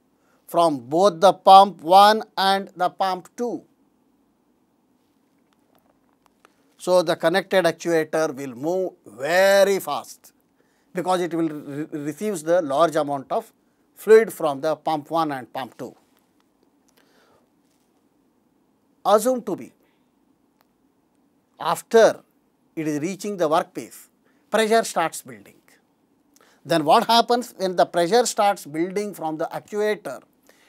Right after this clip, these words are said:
It will reflect in the lines. That time you will see here the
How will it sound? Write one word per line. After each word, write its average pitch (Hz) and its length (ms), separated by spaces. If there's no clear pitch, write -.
It 196 200
will 202 320
reflect 180 640
in 156 140
the 214 100
lines. 135 640
That 170 220
time 190 240
you 180 60
will 160 60
see 202 220
here 170 380
the 156 380